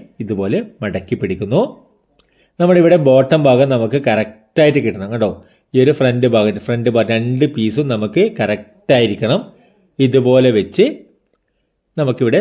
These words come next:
സെൻറ്റർ ഭാഗം, കോളറിൻ്റെ സെൻറ്റർ ഭാഗത്ത് നമുക്കിവിടെ ഷോൾഡറിൻ്റെ ഭാഗത്തൊരു മാർക്കിംഗ് കൊടുത്ത് ഇവിടെ നമുക്ക് ചെക്ക് ചെയ്യാം. അപ്പോൾ നമ്മുടെ ഇവിടെ കോളറിനേക്കാൾ അല്പം കുറവാണ് നമുക്ക് ബോഡി പാർട്ട് ഉള്ളത്.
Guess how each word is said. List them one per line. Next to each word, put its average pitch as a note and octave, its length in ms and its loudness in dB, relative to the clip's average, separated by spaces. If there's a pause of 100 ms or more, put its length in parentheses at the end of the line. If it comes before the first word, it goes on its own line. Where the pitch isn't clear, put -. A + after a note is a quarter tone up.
(120)
സെൻറ്റർ A#2 320 0
ഭാഗം, F#2 180 -2 (100)
കോളറിൻ്റെ B2+ 500 2
സെൻറ്റർ A2 320 -2
ഭാഗത്ത് G#2+ 320 -2
നമുക്കിവിടെ G#2+ 380 -4 (680)
ഷോൾഡറിൻ്റെ B2 480 2
ഭാഗത്തൊരു A2 400 -2
മാർക്കിംഗ് G#2 400 -6
കൊടുത്ത് G2 280 -2 (340)
ഇവിടെ C#3 240 4
നമുക്ക് A2+ 240 -2 (100)
ചെക്ക് - 300 -4
ചെയ്യാം. C3 220 0 (340)
അപ്പോൾ F#3+ 200 -2
നമ്മുടെ E3+ 220 2
ഇവിടെ E3+ 140 2 (140)
കോളറിനേക്കാൾ C3+ 680 2 (140)
അല്പം B2+ 440 0
കുറവാണ് A#2+ 440 0
നമുക്ക് A#2 300 -4
ബോഡി G#2+ 200 2 (120)
പാർട്ട് A2 240 -2
ഉള്ളത്. G#2+ 200 0